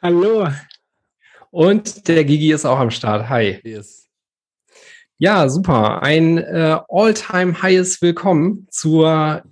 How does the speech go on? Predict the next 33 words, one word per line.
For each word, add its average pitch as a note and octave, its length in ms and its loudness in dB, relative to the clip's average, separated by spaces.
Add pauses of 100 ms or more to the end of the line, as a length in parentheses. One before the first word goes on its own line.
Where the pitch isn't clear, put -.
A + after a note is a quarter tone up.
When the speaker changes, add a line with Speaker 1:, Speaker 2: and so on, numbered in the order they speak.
Speaker 2:
letzten D#3+ 500 0
Folge E3 420 2
dieser D3+ 300 0
Epoche. A#2+ 680 -2 (800)
Denn C3 200 2
nächste D3+ 280 2
Woche D3 240 0
startet - 440 -4
ja C3+ 100 2
schon B2+ 260 0
die B2 120 -2
fünfte D#3 340 -2
Epoche. - 400 -6
Da A2+ 120 0
sind A#2 180 -4
wir B2+ 80 -2
mit A#2+ 240 0 (160)
Folge B2 480 0
hundertfünf C#3 640 0
dran. B2 360 -2 (800)
Dementsprechend A#2+ 560 -2
muss B2 160 -4
es - 140 -6
heute B2+ 340 0
die A#2+ 460 0
Nummer, C#3 580 0
na B2+ 220 0
Markus, D#3+ 420 -2
welche C#3+ 220 -2
Nummer C#3+ 240 0
haben C#3 140 0
wir C3+ 100 2
heute? E3+ 340 -2